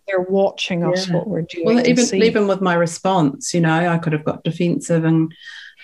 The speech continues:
Speaker 2: I could have allowed the trigger to,
Speaker 1: Yeah.
Speaker 2: you know, sh-, I show it and I show up not as the best version, but I went, "Yeah, okay, thank you. Thank you for that message. You're right.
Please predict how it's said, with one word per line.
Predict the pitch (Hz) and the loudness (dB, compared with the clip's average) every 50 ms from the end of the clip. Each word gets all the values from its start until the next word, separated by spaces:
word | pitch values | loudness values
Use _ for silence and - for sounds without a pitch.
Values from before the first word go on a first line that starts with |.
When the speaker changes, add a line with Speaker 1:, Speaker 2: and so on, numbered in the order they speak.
| - | -6
Speaker 2:
I | - 170 | -6 -4
could | 170 - 180 | 0 2 2
have | 175 170 | 2 2
allowed | 165 160 160 160 160 160 160 | 2 2 2 2 0 0 -2
the | 170 | -4
trigger | 165 - - 170 165 170 160 160 | -4 -2 -2 -2 0 0 0 -2
to, | 156 - 175 160 156 156 156 156 - _ _ _ - _ - - _ _ _ _ - | 0 0 0 0 2 2 0 -2 -4 _ _ _ -20 _ -20 -20 _ _ _ _ -6
Speaker 1:
Yeah. | 226 220 240 262 185 175 170 180 | -4 -2 0 2 2 4 4 4
Speaker 2:
you | 214 262 | 4 2
know, | 247 240 - _ _ _ - | 2 0 -6 _ _ _ -10
sh-, | - - - - | -8 -6 -4 -2
I | - 170 | 0 0
show | 170 165 - 185 170 165 | 0 0 0 0 2 2
it | 160 - | 2 2
and | 165 170 | 2 2
I | 165 170 165 | 2 2 2
show | 165 - 180 180 | 0 0 0 0
up | 170 165 165 - | 0 0 0 0
not | 175 180 208 214 | 0 0 2 2
as | 196 180 | 2 0
the | 170 156 143 - 156 | 0 -2 -2 -2 -4
best | 170 165 160 160 - - | -2 -2 -4 -4 -6 -4
version, | 165 160 170 165 165 165 170 170 | -2 0 2 2 2 2 2 2
but | 170 180 180 | 0 0 0
I | 170 | 2
went, | 170 170 175 - - - | 2 2 0 0 -2 0
"Yeah, | 220 240 247 214 - - - 233 | 2 2 2 2 2 0 -4 -6
okay, | - - - 269 277 240 240 - | -4 -2 0 2 2 2 0 0
thank | - 247 247 247 - - | -2 -2 -2 -2 -4 -4
you. | 185 160 139 - 151 151 - _ - _ _ - | -2 -2 -2 -2 -4 -8 -10 _ -20 _ _ -6
Thank | - 214 247 240 - | -4 -4 -4 -4 -6
you | 202 | -8
for | 180 - | -4 -2
that | 165 160 - - | -2 -2 0 0
message. | 156 151 151 - 190 185 185 185 | 0 0 0 -2 -4 -4 -4 -4
You're | 180 | -2
right. | 180 185 185 175 165 - - - | -2 0 0 0 0 -2 -4 -8